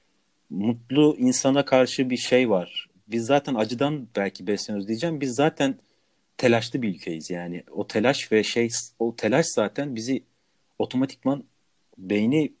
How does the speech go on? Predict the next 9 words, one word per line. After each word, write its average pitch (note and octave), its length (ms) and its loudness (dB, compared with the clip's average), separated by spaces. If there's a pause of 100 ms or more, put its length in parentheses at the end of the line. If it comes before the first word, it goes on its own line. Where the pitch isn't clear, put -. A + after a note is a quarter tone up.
(120)
hızlandırdığı A#2+ 600 2
için D3 220 -2
zaten B2+ 380 2
güvensiz A2+ 460 0
yapıyor. E2+ 360 -2
Bu G#2 200 -2
sakinlik B2+ 640 -2
her G#2 200 0
daim, F2 300 -4